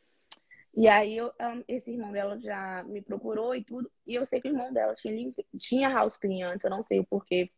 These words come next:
dispensou, porque já aconteceu de eu tá saindo da casa dela e eu topar com as meninas saindo da casa dele. Eles moram no mesmo quintal e a gente se encontrar ali na porta.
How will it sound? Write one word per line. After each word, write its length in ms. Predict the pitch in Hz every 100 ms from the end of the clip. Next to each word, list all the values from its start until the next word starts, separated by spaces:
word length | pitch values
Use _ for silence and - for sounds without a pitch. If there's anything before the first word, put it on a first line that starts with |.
| _
dispensou, 640 | - - - 190 190 185 226 _ - _ -
porque 240 | 233 214
já 80 | 196
aconteceu 440 | 196 208 196 202
de 40 | 196
eu 40 |
tá 100 | 196
saindo 240 | 196 196 196
da 140 | 190
casa 260 | 196 202 208
dela 440 | 180 180 196 220
e 40 |
eu 100 | 220
topar 300 | 208 208 190 190
com 80 |
as 100 | 196
meninas 320 | 202 196 190 220
saindo 220 | 202 196
da 120 | 190
casa 180 | 202 214
dele. 240 | 208 170
Eles 120 | 170 180
moram 220 | 170 170
no 60 |
mesmo 280 | 170 175 175
quintal 320 | 185 175 196
e 40 | 220
a 40 |
gente 140 | 220 220
se 80 |
encontrar 360 | 214 208 208 190
ali 100 | 190
na 160 | 208 247
porta. 320 | 180 160 -